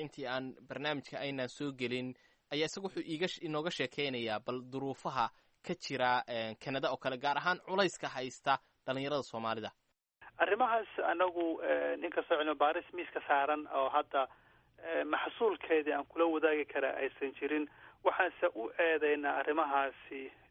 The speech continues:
Speaker 2: dhibaatooyinka ardadu ay kala kulanto, kow, xagga waxbarashada. Waalidkiioo waxbarashadooda aysan sarreyn baa ciyaalka iskuul loo diraa. Marka ciyaalkii ma helaan saacidaadii ama kaalmadii ay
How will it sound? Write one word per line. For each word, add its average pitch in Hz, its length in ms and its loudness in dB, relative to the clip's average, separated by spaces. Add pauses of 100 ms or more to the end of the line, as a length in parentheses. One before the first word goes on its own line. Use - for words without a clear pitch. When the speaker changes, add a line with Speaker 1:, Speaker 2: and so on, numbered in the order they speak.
Speaker 2:
dhibaatooyinka 156 840 2
ardadu 156 400 2
ay 143 120 2
kala 160 220 2
kulanto, 143 420 -4
kow, 170 320 0 (480)
xagga 190 240 4
waxbarashada. 151 840 0 (640)
Waalidkiioo 160 720 0
waxbarashadooda 156 800 2
aysan 143 360 -2
sarreyn 156 320 0
baa 143 160 2
ciyaalka 151 300 0
iskuul 143 300 -2
loo 147 180 6
diraa. 147 240 -4 (400)
Marka 175 220 2
ciyaalkii 185 440 4
ma 185 120 0
helaan 160 320 2 (120)
saacidaadii 160 720 2
ama 139 300 -2
kaalmadii 156 540 2
ay 147 140 -2